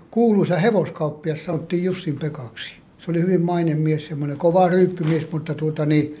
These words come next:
kova hevoskauppias. Sillä oli aina hevosia puolitusinoitteja sillä lailla aina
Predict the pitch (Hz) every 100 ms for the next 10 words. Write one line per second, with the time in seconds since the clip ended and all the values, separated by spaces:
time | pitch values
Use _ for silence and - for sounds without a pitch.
0 | - - 190 185 156 160 151 - 156 147
1 | 147 160 - 175 165 165 170 165 180 170
2 | 135 156 156 190 170 165 160 151 147 151
3 | - 156 143 170 160 151 143 147 147 143